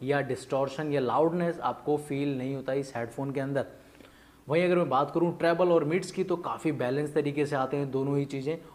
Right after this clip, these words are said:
और आपको clearly सुनाई देती हैं दोनों ही चीज़ें, कोई चीज़ अप नहीं है, हाई नहीं है। उसके बाद मैं बात करना चाहूँगा bass quality।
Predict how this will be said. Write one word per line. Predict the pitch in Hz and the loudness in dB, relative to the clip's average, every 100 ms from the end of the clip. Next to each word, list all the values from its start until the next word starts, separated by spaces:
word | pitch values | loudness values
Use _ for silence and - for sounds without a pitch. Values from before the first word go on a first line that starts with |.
| - | -8
और | 127 127 | -4 -2
आपको | 117 123 - 160 | -2 -4 -2 -2
clearly | 160 139 135 143 147 151 | -2 -2 2 2 2 0
सुनाई | 143 127 123 143 | 0 -4 -2 0
देती | 139 135 139 | 0 -2 -4
हैं | 139 | -4
दोनों | 135 135 | -4 -4
ही | 131 | -4
चीज़ें, | 135 147 | -2 -2
कोई | 147 143 143 - - | 0 0 -2 -12 -6
चीज़ | 151 147 - - | -6 -6 -14 -2
अप | 156 - | -2 0
नहीं | 160 160 | -2 -2
है, | 156 | -4
हाई | 131 131 | -4 -2
नहीं | 127 | -2
है। | 117 - - - | -6 -10 -20 -12
उसके | 143 156 | -4 0
बाद | 135 147 | 2 4
मैं | 165 | 4
बात | 147 139 143 | 2 2 0
करना | 139 | -2
चाहूँगा | 131 143 110 | -2 -4 -2
bass | 131 156 | -2 0
quality। | 160 143 143 | 2 0 -2